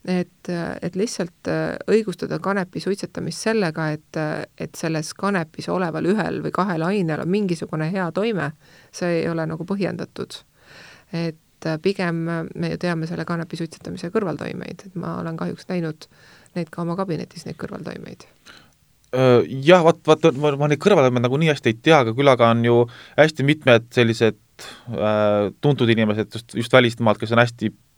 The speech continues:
Speaker 2: noh, aastakümne suitsetanud kanepi, et, et, et nende puhul on ju näha, missugused nad natukene, noh, uimased natuke näevad välja, et, et, et, et näiteks
Speaker 1: Isiksuse muutus tuleb lõpuks.
Speaker 2: Jah, et Harrison
Speaker 1: Aga
Speaker 2: Ford näiteks ja
Speaker 1: Mhm.
Speaker 2: Snoop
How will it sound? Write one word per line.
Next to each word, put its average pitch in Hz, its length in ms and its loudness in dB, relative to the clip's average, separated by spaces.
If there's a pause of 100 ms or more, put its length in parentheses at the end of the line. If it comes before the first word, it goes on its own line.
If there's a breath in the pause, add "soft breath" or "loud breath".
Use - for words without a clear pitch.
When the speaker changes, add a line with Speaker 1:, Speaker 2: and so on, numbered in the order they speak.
(100)
Speaker 2:
noh, 127 160 6
aastakümne 131 400 2
suitsetanud 113 400 0
kanepi, 113 400 4
et, 110 80 -2
et, 110 220 -2 (280 loud breath)
et 120 120 2
nende 147 260 8
puhul 113 340 4
on 107 120 2
ju 110 120 2
näha, 120 300 6
missugused 110 420 -2
nad 110 140 0
natukene, 117 400 2
noh, 117 160 -4
uimased 123 400 6
natuke 104 180 -2
näevad 110 220 4
välja, 117 320 6
et, - 80 -10
et, 107 160 2
et, 110 160 -2
et - 80 0
näiteks 202 320 4
Speaker 1:
Isiksuse 185 320 -4
muutus 185 340 -6
tuleb 170 300 -4
lõpuks. 165 320 -8 (240)
Speaker 2:
Jah, 127 160 6
et 120 80 2
Harrison 135 320 4
Speaker 1:
Aga - 80 0
Speaker 2:
Ford 131 240 4
näiteks 117 380 4
ja - 20 -2
Speaker 1:
Mhm. 104 80 -6
Speaker 2:
Snoop 127 240 2